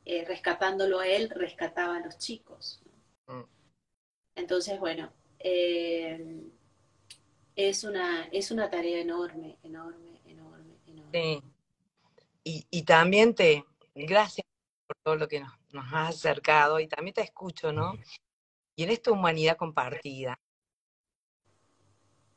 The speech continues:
Speaker 2: hay tanta gente con, que hace su tarea, que, que quizás también se desgarró, se desarmó, se desnudó,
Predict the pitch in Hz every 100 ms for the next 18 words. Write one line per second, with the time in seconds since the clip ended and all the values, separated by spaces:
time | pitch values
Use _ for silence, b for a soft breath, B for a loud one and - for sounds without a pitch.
0 | _ _ _ - 220 - - 285 277 185
1 | 165 180 160 147 143 139 131 127 120 117
2 | _ _ - - _ _ - 156 147 -
3 | 160 - 143 143 123 139 135 127 131 -
4 | _ _ _ _ _ b b _ _ -
5 | 156 147 143 - 151 143 151 170 170 -
6 | - - 143 139 175 233 240 180 165 _
7 | _ _ _ _ _ _ _ _ _ _
8 | - - 151 151 156 151 156 170 185 156
9 | - _ _ _ _ _ 170 156 156 -
10 | 135 151 160 160 151 - _ _ _ _
11 | - 156 156 127 156 156 160 165 160 156